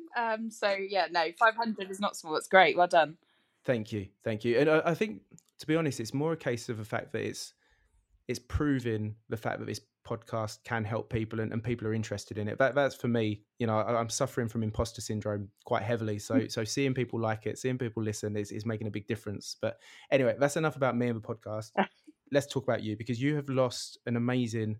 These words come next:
Speaker 2: seven stone since you started your journey. And I'd really like to delve into that today, if that's possible.
Speaker 1: Yeah.
Speaker 2: But before we do, can I just ask you to tell us a little bit about yourself, your background, and, and maybe, you know, th-, your journey leading up to when you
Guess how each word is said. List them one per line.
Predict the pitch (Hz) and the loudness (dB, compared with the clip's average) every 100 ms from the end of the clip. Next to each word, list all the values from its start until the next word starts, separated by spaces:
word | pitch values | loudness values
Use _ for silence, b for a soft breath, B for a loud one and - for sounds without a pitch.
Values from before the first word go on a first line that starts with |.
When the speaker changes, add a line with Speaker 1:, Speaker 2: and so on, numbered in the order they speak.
| - | -8
Speaker 2:
seven | - - 120 110 | -2 0 0 -2
stone | - 110 104 | -2 -2 -4
since | 107 101 | -8 -10
you | |
started | 95 110 110 | -6 -4 -4
your | 107 | -4
journey. | 107 107 104 104 | -2 -2 -2 -6
And | - 107 101 b b b - | -6 -6 -8 b b b -6
I'd | 117 | -4
really | 110 123 117 | 0 0 0
like | 107 113 | 0 -4
to | - | -4
delve | 110 107 | -2 -2
into | 107 104 | -2 -4
that | 104 - | -6 -8
today, | - 101 | -8 -8
if | - | -8
that's | 107 | -12
possible. | - 104 - 113 123 B B - | -8 -8 -6 -8 -8 B B 0
Speaker 1:
Yeah. | 196 302 | 4 4
Speaker 2:
But | - - _ _ _ _ _ | 4 -4 _ _ _ _ _
before | 135 180 | 0 2
we | 151 | 4
do, | 120 165 - _ _ - | 4 2 -2 _ _ -6
can | 156 | -2
I | 160 | -2
just | 156 | 0
ask | 147 143 | 0 -2
you | 139 | -4
to | - | -8
tell | - 127 | -2 0
us | 120 - - | 0 -4 -4
a | 139 | 0
little | 160 | 2
bit | 143 117 | 2 2
about | 117 - | 2 0
yourself, | - 120 117 - | 0 2 2 0
your | 104 | 0
background, | 123 - 123 120 120 113 b b b - | 0 2 2 4 2 0 b b b -8
and, | 113 110 110 110 | -2 0 0 0
and | 120 | 0
maybe, | 117 120 120 113 | 0 2 2 0
you | 120 | -2
know, | 104 104 - b b _ | -4 -6 -10 b b _
th-, | 123 | -2
your | 135 | 0
journey | - 135 123 120 | 4 4 2 0
leading | 120 113 | 0 0
up | 113 - | -4 -4
to | 113 | -4
when | 110 110 | -2 -2
you | 110 | -2